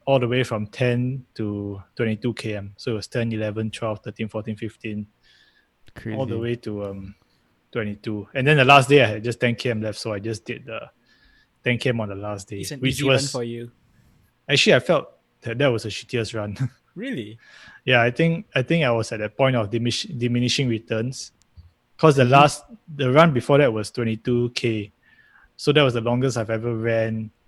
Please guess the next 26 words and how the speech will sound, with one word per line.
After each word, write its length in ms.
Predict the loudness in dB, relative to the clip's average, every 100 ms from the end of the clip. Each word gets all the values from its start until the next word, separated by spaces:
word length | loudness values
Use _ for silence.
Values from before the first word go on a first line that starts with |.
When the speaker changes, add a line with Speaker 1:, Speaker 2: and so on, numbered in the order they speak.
| _
Speaker 1:
in 120 | -18 -8
terms 220 | -4 -4
of 160 | -8 -6
distance 800 | -6 -2 -2 0 -4 -8 -14 -18 _ _ _ _ _ _ -12
and 160 | -10
time, 440 | -2 0 2 0 -4
and 100 | -6
also 380 | -6 -4 -4 -4
I 80 |
was 200 | -6 -6 -6
at 80 | -4
quite 160 | -2
a 60 | -2
fast 360 | -2 -4 -6 -8
pace, 260 | -6 -6
so 240 | -6 -4 -4
I 60 |
think 200 | -2 -4
my 120 | -4 -4
body 320 | -2 -2 -4
kinda 200 | -6 -6
felt 200 | -6 -10
the 80 | -10
effects 360 | -14 -12 -12 -14
of 140 | -12
that. 180 | -10